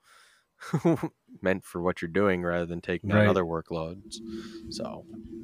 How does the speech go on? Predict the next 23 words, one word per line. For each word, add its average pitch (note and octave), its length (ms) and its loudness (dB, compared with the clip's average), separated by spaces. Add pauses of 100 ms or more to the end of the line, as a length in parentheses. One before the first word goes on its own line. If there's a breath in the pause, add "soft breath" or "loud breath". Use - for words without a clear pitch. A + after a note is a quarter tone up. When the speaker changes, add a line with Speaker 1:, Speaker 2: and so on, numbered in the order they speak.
Speaker 1:
hopefully, G#2+ 320 4
maybe C#3 380 6 (220)
th-, A#2 140 4 (300)
maybe G#2 300 0
this A#2 200 -2
time B2 260 4
you'll C3 100 -2
be G#2+ 240 4
able D3 240 2
to F2 100 0
take F2 280 -6
that, E2+ 260 0 (380)
you G2 120 -2
know, D#2+ 200 -4
vacation. E2+ 600 -6
So A2+ 140 4
you A2 140 4
don't F#3+ 160 8
actually D#3 280 4
have C#3+ 140 6
to, B2 140 2 (360 soft breath)
you B2 140 0
don't D3+ 200 4